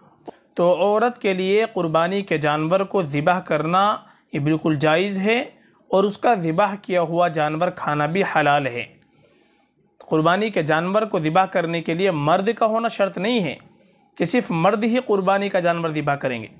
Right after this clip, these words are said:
बल्कि अगर कोई औरत कुर्बानी का जानवर ज़िबह करना जानती हो या इसी तरीके से शरीयत के मुताबिक वो जानवर को ज़िबह कर सकती हो,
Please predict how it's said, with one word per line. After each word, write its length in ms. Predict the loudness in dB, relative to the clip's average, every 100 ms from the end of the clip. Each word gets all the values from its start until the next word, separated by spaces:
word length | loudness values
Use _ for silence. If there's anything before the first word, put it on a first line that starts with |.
| _ _ _ _ -4
बल्कि 240 | -2 2
अगर 200 | 2 2
कोई 180 | 0 -2
औरत 420 | 0 2 2 0 -2
कुर्बानी 440 | -6 -2 0 -2
का 120 | -2 0
जानवर 360 | 0 0 0
ज़िबह 220 | 0 0 -2
करना 280 | -2 0 0
जानती 420 | 2 0 0 0
हो 280 | 2 0 -2 _ _ _ _ _ -2
या 120 | 0
इसी 140 | 2 0
तरीके 380 | 0 0 0 -2
से 80 | -2
शरीयत 400 | -2 0 0 0
के 80 | -2
मुताबिक 560 | 0 2 2 2 -4 -4
वो 80 |
जानवर 360 | 0 0 0 0
को 140 | 0 -2
ज़िबह 200 | 0 0
कर 160 | 0 0
सकती 340 | -4 0 2
हो, 140 | 2